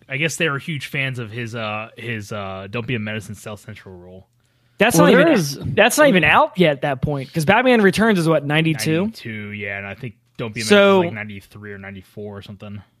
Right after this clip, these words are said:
Speaker 2: Maybe even ninety-six, to be honest
Speaker 1: Yeah,
Speaker 2: with you.
Speaker 1: yeah.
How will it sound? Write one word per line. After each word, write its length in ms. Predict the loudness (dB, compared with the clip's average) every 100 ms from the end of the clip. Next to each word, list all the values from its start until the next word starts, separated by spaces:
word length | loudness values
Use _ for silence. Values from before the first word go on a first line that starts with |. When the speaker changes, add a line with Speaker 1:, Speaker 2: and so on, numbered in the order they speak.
| _ _ 0
Speaker 2:
Maybe 300 | 4 6 6
even 180 | 4 4
ninety-six, 640 | 4 2 -2 0 -2 -2
to 100 | -8
be 80 | -6
honest 320 | -4 -4 -4
Speaker 1:
Yeah, 120 | -6
Speaker 2:
with 220 | -8 -10 -12
you. 60 |
Speaker 1:
yeah. 200 | -14 -16